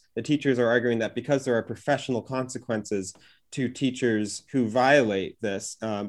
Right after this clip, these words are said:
which could include losing their teaching license, that the law is so vague that teachers are now avoiding topics entirely so as to avoid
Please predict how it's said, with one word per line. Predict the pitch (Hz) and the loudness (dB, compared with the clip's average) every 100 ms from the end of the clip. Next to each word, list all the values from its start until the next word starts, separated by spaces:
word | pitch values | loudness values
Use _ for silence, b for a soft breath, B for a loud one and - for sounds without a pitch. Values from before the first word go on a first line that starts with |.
| 107 | -4
which | 120 | -4
could | - 147 | 0 0
include | 117 - 131 120 107 | 0 0 2 4 2
losing | 113 131 120 117 | 0 2 2 0
their | 110 98 | 0 -2
teaching | - 139 131 110 | -4 -4 -2 -2
license, | 104 98 98 95 95 b b b | -2 -4 -6 -8 -10 b b b
that | 123 117 - 120 | 4 4 0 -6
the | 123 | 0
law | 120 120 143 139 | 0 2 4 4
is | 127 123 | 4 0
so | - 143 123 | -2 2 2
vague | 110 127 147 135 117 107 | 2 2 4 4 2 0
that | 110 - | -6 -4
teachers | 135 127 127 117 | -2 2 2 2
are | 113 | 2
now | 113 117 113 113 107 | 2 0 0 0 -2
avoiding | 110 101 123 147 143 123 117 - | -4 -2 2 4 4 2 0 -4
topics | 123 113 - 107 - | -4 -4 -4 -6 -8
entirely | 101 120 123 123 104 101 | -10 -4 2 2 2 -2
so | 101 - 110 | -4 -4 -2
as | 104 | -4
to | - 117 104 104 - _ | -4 -4 -2 -4 -10 _
avoid | 101 95 117 117 110 98 | -10 -2 2 4 2 -2